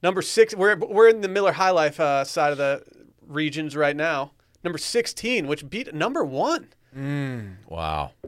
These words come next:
Speaker 1: covid testing behind the dumpster
Speaker 2: <laughs> He's
Speaker 1: versus
Speaker 2: actually
Speaker 1: number eight, Sassy Wolf Dave.
Speaker 3: <laughs> That's so funny. It wasn't, it wasn't a dumpster, man.
Speaker 2: And it was actually in the dumpster.
Speaker 3: <laughs>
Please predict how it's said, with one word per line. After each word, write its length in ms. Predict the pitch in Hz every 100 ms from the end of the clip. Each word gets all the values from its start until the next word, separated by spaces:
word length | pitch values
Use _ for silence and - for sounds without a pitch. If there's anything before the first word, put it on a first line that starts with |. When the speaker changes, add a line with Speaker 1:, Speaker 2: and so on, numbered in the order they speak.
| -
Speaker 1:
covid 300 | - 190 190
testing 320 | 185 175 190
behind 260 | 170 170 170
the 60 | 131
dumpster 520 | 156 190 156 151 -
Speaker 2:
<laughs> 880 | - - - - 415 - - - -
He's 100 | 151
Speaker 1:
versus 180 | 151 226
Speaker 2:
actually 140 | 170
Speaker 1:
number 260 | 214 208 208
eight, 260 | 190 220 240
Sassy 440 | - 185 208 233
Wolf 260 | 214 247 165
Dave. 680 | 160 190 233 185 139 123 - - - -
Speaker 3:
<laughs> 240 | 1077 1077 -
That's 180 | 151 -
so 180 | 156 123
funny. 400 | 113 110 92 82 - - - - -
It 120 | -
wasn't, 280 | 139 185 196
it 80 | 151
wasn't 280 | 143 196 185
a 40 | 131
dumpster, 600 | 117 160 240 - 92 71
man. 340 | 73 90 127 - - - - 143
Speaker 2:
And 100 | 143
it 40 |
was 100 | 139
actually 260 | 170 131 120
in 260 | 135 160
the 100 | 131
dumpster. 520 | 101 95 95 - 76
Speaker 3:
<laughs> 40 | -